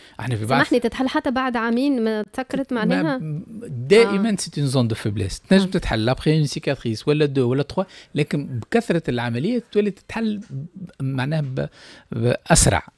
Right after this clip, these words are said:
Speaker 1: معناها تولي ت-، تتحل في ساعة. احنا في بعض الحالات ن-، نعملوا سيزاريان افخوا، ما فماش لا وجاع لا فم حتى شيء،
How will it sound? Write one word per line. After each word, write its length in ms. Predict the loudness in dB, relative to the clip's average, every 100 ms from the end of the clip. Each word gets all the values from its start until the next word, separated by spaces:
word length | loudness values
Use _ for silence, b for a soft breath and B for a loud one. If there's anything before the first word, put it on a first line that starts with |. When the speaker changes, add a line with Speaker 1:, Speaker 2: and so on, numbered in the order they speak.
| -6
Speaker 1:
معناها 260 | -4 -2
تولي 500 | 0 0 2 0 -2
ت-، 100 | -4
تتحل 560 | -8 -8 -6 0 2 2
في 140 | 0
ساعة. 160 | 0 -2
احنا 160 | -2 -6
في 120 | -4
بعض 180 | -2 -2
الحالات 380 | -4 -6 -4 -6 b b b b -10
ن-، 400 | -10 -8 -6 -2
نعملوا 300 | 0 2 0
سيزاريان 500 | 0 0 0 -2 -4
افخوا، 520 | -4 -4 0 0 0
ما 140 | -4 -10
فماش 380 | -4 0 2 4
لا 80 |
وجاع 300 | 4 6 4
لا 100 | 4
فم 180 | 0 -2
حتى 220 | -2 -4
شيء، 120 | -6